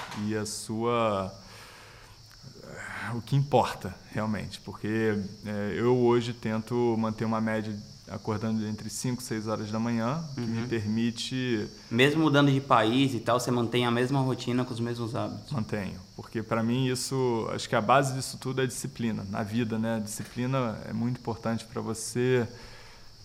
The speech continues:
Speaker 1: conquistar coisas, pra ser produtivo, pra, é, realizar, né,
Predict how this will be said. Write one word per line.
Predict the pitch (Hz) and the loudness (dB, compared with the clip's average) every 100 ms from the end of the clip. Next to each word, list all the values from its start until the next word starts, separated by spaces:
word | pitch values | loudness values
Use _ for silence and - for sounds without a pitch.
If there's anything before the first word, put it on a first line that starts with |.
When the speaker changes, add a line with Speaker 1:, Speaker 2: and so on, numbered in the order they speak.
| - | -8
Speaker 1:
conquistar | - 120 - - 113 107 | -2 -2 0 4 4 4
coisas, | 120 117 147 143 139 - | 2 2 2 -4 -8 -8
pra | 107 104 | -6 -6
ser | - 107 | -4 -8
produtivo, | 107 110 110 - 143 147 135 139 135 | -6 -6 -6 -4 0 0 0 -2 -2
pra, | 120 110 110 107 101 98 107 107 | 0 2 2 2 0 -2 -8 -10
é, | 110 101 101 98 98 104 - - 95 | -8 -8 -6 -6 -8 -10 -14 -14 -10
realizar, | 98 104 104 98 107 113 113 - - | -6 -4 -4 -2 2 4 4 0 -8
né, | 107 95 | -6 -8